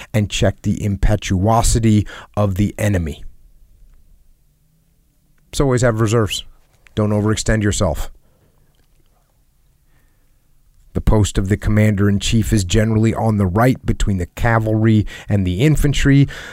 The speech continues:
fro-, for from this place he can best direct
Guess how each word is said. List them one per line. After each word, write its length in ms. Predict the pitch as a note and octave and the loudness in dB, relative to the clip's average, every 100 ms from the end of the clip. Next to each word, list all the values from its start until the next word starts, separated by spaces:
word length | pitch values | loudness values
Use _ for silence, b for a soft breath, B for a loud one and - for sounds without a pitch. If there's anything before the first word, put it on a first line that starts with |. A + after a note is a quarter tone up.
| B B | B B
fro-, 760 | - - - - A#2+ A#2+ A#2 - | -12 -8 -8 -6 -2 0 0 -2
for 520 | - - B2+ C#3+ C#3 | -6 -2 2 4 2
from 340 | - A#2 A2+ | 2 0 2
this 200 | A#2+ F3+ | 2 0
place 380 | - - A#2+ A2+ | -2 0 2 2
he 80 | A#2+ | 0
can 200 | - A2 | 0 -2
best 460 | F#2 G#2 C3+ - A2 | 0 2 2 0 0
direct 640 | A2+ G2+ B2 D3 - - | 0 4 2 2 0 -4